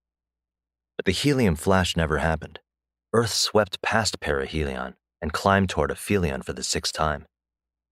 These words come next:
Humanity breathed a collective sigh of relief. Because Earth no longer rotated, at this point in its orbit around the sun, the Earth engines installed in Asia faced into the planet's direction of flight.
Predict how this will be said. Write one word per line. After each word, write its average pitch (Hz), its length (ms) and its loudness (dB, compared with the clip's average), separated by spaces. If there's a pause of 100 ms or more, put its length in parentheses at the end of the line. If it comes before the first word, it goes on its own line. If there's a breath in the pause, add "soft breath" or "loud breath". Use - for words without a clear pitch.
(240)
Humanity 110 440 4
breathed 90 420 0
a 85 40 -8
collective 85 420 -2
sigh 82 300 2
of 65 100 -4
relief. 73 480 -6 (1120 loud breath)
Because 123 340 2
Earth 127 220 2
no 92 140 6
longer 87 240 6
rotated, 76 640 -2 (440)
at 85 120 -2
this 123 180 2
point 117 360 0
in 80 80 0
its - 180 -4
orbit 87 340 0
around 73 240 -2
the 69 80 -4
sun, 90 440 -2 (100)
the 90 140 -6
Earth 117 260 2
engines 71 380 -6
installed 76 440 -2
in 73 160 -4
Asia 85 380 0
faced - 440 -2
into 76 180 -2
the 78 100 -4
planet's 78 480 -2
direction 71 400 -4
of 65 80 -10
flight. - 380 -8